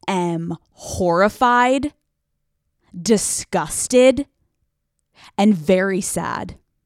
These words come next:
There is so much more to say on this injustice. Call Her Daddy will always support and defend a woman's right to equality and her right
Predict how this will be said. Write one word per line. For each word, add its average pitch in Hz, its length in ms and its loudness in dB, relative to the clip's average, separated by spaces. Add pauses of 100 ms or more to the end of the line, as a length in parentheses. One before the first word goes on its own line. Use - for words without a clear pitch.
(2250)
There 254 320 6
is 294 140 0
so 226 240 2
much 226 220 0
more 185 300 -2
to 185 200 -4
say 175 520 -4 (100)
on 170 480 -2
this 170 400 -8
injustice. - 960 -10 (580)
Call 240 340 6
Her 247 180 2
Daddy 196 500 0 (160)
will 226 340 4
always 240 400 8
support 175 640 -2 (240)
and 196 180 0
defend 170 560 2 (220)
a 190 60 4
woman's 196 440 2
right 185 280 0
to 202 200 -2
equality 190 680 0
and 180 160 -4
her 202 260 2
right 180 420 0